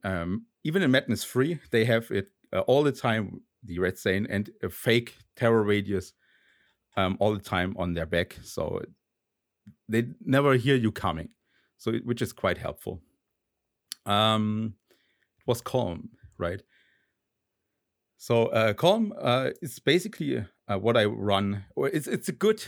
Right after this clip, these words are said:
um, if you don't want to run, uh, want to run, uh, distressing,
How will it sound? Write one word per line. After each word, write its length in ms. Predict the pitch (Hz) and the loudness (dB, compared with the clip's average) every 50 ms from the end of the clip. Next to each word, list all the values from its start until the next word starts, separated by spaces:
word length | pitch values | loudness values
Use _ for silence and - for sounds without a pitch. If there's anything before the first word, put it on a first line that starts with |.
| - - _ _ _ _ _ - | -18 -20 _ _ _ _ _ -4
um, 300 | 151 139 139 139 135 - | -2 0 0 0 -2 -2
if 140 | - 175 - | -4 -4 -4
you 80 | 254 240 | -4 -2
don't 260 | - 208 180 165 - | 0 0 0 0 0
want 200 | 139 131 131 127 | 0 -2 -2 -2
to 120 | - 131 | -2 -4
run, 440 | 110 104 107 101 101 98 98 101 - - _ - - | -2 0 0 0 0 0 -2 -4 -6 -10 _ -12 -8
uh, 100 | 92 92 | -8 -6
want 260 | 95 101 127 131 131 | -2 -2 -2 -2 -2
to 100 | - 123 | -2 -2
run, 460 | 110 104 101 95 95 95 95 90 90 - - - | -2 0 0 0 0 -2 -4 -4 -6 -6 -6 -6
uh, 100 | 95 90 | -6 -4
distressing, 600 | - 104 98 - - - 120 123 123 95 87 | -6 -8 -10 -6 -4 -2 -2 -2 -2 -6 -10